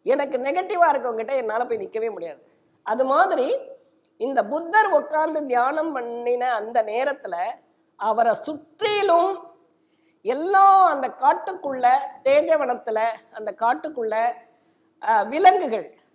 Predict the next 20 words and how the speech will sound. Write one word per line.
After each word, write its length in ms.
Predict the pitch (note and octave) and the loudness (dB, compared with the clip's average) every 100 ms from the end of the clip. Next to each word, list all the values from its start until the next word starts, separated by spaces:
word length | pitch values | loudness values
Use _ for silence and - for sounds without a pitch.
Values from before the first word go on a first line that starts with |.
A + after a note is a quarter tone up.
| _ _ _ | _ _ _
அஹ், 80 | G3+ | -14
யானை, 640 | G3+ A3 C4 C#4+ A#3+ E3+ - _ _ _ _ _ _ | -4 0 0 0 -4 -6 -16 _ _ _ _ _ _
மான், 680 | F#3 A#3 C4 C#4 G3 - - | -4 2 4 4 0 -8 -18
சிங்கம், 640 | - C#4 D4+ F4 D4+ G3+ - | -16 -10 -6 -2 -2 -2 -8
புலி, 600 | D4+ F4+ G4 G3 D#3 _ _ _ | -6 -2 -2 -4 -12 _ _ _
உங்களுக்கு 440 | B3 A#3+ C4 A#3+ A3+ | -8 -4 -2 0 0
தனித்தனியா 560 | D4+ F#4 F#4+ G4+ G4 | 0 -4 -4 0 4
இருந்தா 220 | F#4 F#4+ | 4 4
அது 160 | F#4+ F4+ | 4 4
எப்படி 220 | D4 D#4+ | 2 0
வேட்டையாடும்னு 640 | D4 D4 D#4 D4 C#4+ C#4 D4 | -2 0 0 2 2 0 0
தெரியும். 380 | A#3+ A3 E3 _ | -4 -4 -12 _
ஆனால் 600 | - G#3 G#3+ G#3+ A3 G#3+ - _ _ | -10 -6 -4 -2 -4 -6 -20 _ _
இந்த 220 | - B3 A#3+ | -10 -6 -2
புத்தருடைய 580 | B3+ D#4+ F#4 E4+ C#4 | -4 0 0 2 0
தியானத்தை 580 | C4+ A#3+ C4+ D4+ C4 A3 | 2 0 0 -4 -4 -4
பார்க்கும் 440 | - G#3+ A3+ B3+ A#3+ | 0 -2 -2 -6 -6
பொழுது 480 | G3 F3+ F#3 G3 F#3 _ | -8 -8 -10 -14 -18 _
ஒவ்வொரு 680 | G3 B3 E4 F4+ A4 A4 G4 | -2 -2 -2 -2 2 4 2
விலங்கும் 600 | D4+ C4+ D4+ D#4 C#4+ C4+ | -2 0 0 0 -2 -4